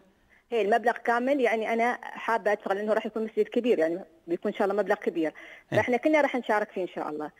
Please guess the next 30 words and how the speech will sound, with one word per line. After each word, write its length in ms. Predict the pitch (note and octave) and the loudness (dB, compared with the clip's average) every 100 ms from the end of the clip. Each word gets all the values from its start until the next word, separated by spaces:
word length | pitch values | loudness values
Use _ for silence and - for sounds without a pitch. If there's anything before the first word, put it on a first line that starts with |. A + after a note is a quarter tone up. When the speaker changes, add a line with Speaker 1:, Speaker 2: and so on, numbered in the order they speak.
| - _ | -20 _
Speaker 1:
فأنا 160 | - D#3 | 2 4
Speaker 2:
لكن، 200 | F#3 G#3 | 4 2
Speaker 1:
حابة 200 | C4 F#3+ | 2 4
Speaker 2:
لكن 200 | G#3 G3+ | 4 2
أنت 220 | G#3 F#3+ | 0 0
تشاركين 680 | G3+ - G#3+ G3+ A#3+ E3+ B2+ | -2 2 2 2 4 4 6
بالمبلغ، 560 | D3+ C#3+ B2+ G2 E2 D#2+ | 6 6 4 2 -2 -6
يعني، 200 | D2 - | -12 -8
ما 160 | - F3 | 0 2
تش-، 60 | |
Speaker 1:
إيه، 100 | B3 | 4
Speaker 2:
ما 60 | A3+ | 2
Speaker 1:
بشارك. 220 | G3+ F#3 | 2 2
Speaker 2:
تدفعي 280 | B3+ G#3+ F3 | 2 2 2
المبلغ 300 | E3+ D#3+ C#3+ | 4 4 4
كامل؟ 460 | B2 - G#2+ D#2 - - _ _ _ _ _ F#3 | 2 0 -2 -4 -10 -18 _ _ _ _ _ -6
Speaker 1:
لا، 240 | B3 - | -2 0
المبلغ 340 | F3+ F#3+ G#3+ A3+ | 0 0 0 0
كامل 320 | - B3+ C#4+ | 0 0 2
لا، 120 | D4 | 2
لأنه 200 | F3 F3 | 2 -2
المسجد 280 | F3+ - G3+ | -4 -6 -6
ما 100 | G#3+ | -4
شاء 120 | A3 | 0
الله، 120 | A3 | 2
يعني، 140 | G#3+ G#3+ | 2 4
Speaker 2:
طيب. 100 | D#3+ | 2
Speaker 1:
يحتاج 300 | - A3 G#3+ | 2 -4 -4
مبلغ 220 | G#3+ A3+ - | -4 -4 -4
كبير. 320 | A3+ G#3+ | -4 -2